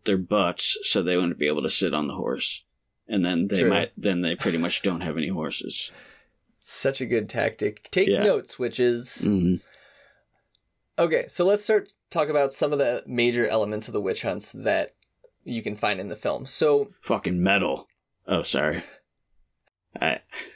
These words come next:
Speaker 1: that's just a major element of witches in general, not just this film.
Speaker 2: Oh,
Speaker 1: Sorry.
Speaker 2: yeah. <laughs> Totally.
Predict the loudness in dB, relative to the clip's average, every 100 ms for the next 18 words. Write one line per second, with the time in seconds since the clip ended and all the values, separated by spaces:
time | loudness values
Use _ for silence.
0 | -4 0 2 2 2 2 4 2 2 0
1 | 0 0 2 0 0 0 0 0 -2 0
2 | 0 0 -2 -2 0 0 0 2 4 6
3 | 4 0 -6 -20 _ _ -12 -6 -4 -2
4 | -2 -4 -10